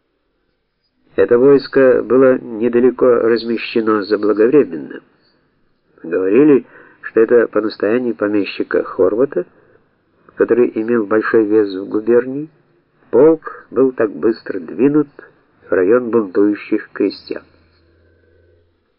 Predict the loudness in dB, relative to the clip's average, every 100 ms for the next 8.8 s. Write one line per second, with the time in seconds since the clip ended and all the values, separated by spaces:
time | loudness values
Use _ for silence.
0 | _ _ _ _ _ _ _ _ _ _
1 | _ _ _ _ _ _ _ _ _ _
2 | -2 2 4 4 4 2 2 0 2 0
3 | 2 0 0 -2 -2 0 2 2 -2 0
4 | 0 2 0 0 2 2 0 0 -2 -4
5 | -4 -4 -4 -6 -6 -12 _ _ _ _
6 | _ _ _ _ _ _ _ _ _ _
7 | _ _ _ _ _ _ _ -4 -2 -2
8 | 0 2 4 4 2 0 -16